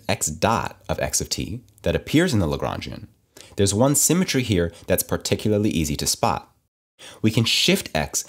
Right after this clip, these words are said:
by any constant without changing the Lagrangian. This symmetry is called spatial translation invariance. It means that we can pick up our particle and slide it over to a new point without changing anything significant.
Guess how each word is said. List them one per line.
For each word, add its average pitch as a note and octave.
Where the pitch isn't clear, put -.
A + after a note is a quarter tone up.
by F#2+
any B2
constant -
without E2
changing D2+
the D2
Lagrangian. D2
This B2+
symmetry C3
is -
called E2+
spatial A#2
translation E2+
invariance. C#2+
It G#2
means F#3+
that E2+
we A2
can F2+
pick -
up E3+
our F#2
particle F#2
and F2
slide A#3
it A2+
over E3
to F2+
a F2
new E2+
point D3
without G2
changing F#2+
anything D2
significant. G#2+